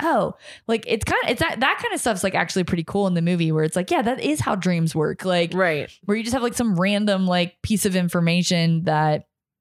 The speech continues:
Speaker 1: like, I always love doing that. If I wake up in the morning and I, like, remember my dream, I'm, I try to figure out,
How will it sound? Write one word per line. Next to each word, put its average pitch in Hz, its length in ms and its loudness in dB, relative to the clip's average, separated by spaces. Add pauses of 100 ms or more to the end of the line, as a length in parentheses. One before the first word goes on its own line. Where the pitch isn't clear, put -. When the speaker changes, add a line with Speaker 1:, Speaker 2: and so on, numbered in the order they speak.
(280)
Speaker 1:
like, 220 140 -6
I 214 140 0
always 208 200 0
love 180 140 0
doing 165 220 0
that. 156 160 0
If 160 80 -4
I 185 80 2
wake 196 240 0
up 196 120 -2
in 190 60 -6
the 185 80 2
morning 175 320 2
and 175 80 2
I, 170 80 2
like, 165 220 0
remember 165 460 2
my 165 120 2
dream, 165 480 2 (580)
I'm, 175 320 0
I 180 120 0
try 185 300 -2
to 202 80 -2
figure 175 400 -2
out, 165 420 0